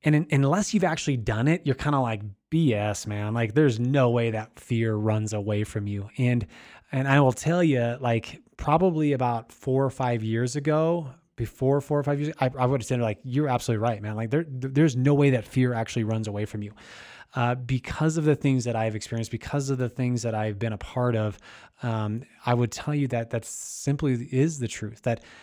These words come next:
that as you run and walk to this, sometimes you don't run, sometimes you just walk and you're walking very slowly and it's, it's inch after inch and you're walking into this fear, the fear will actually walk away too.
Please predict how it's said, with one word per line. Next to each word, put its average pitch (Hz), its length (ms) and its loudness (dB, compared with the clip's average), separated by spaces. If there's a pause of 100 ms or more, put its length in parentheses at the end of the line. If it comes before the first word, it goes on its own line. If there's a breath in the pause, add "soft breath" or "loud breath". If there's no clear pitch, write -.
(180 loud breath)
that 117 280 -2
as 120 240 0
you 139 200 2
run 139 400 2
and 131 200 0
walk 123 420 0
to 113 220 0
this, 110 200 0
sometimes 147 360 2
you 160 60 2
don't 151 260 6
run, 127 300 4
sometimes 135 320 0
you 131 60 -4
just 127 180 -4
walk 117 480 2
and 120 80 0
you're 113 160 0
walking 123 520 2 (260 loud breath)
very 135 400 6
slowly 135 580 2
and 120 100 -2
it's, 117 300 -6
it's - 460 -8
inch 147 360 4
after 123 440 -2
inch 143 300 2
and 117 60 0
you're 113 120 -2
walking 127 480 -2
into 147 340 2
this 120 220 0
fear, 135 520 2 (840 loud breath)
the 123 180 -2
fear 185 400 0
will 151 300 0
actually 131 840 0 (1400 loud breath)
walk 127 260 -10
away 120 320 -4
too. 139 300 -8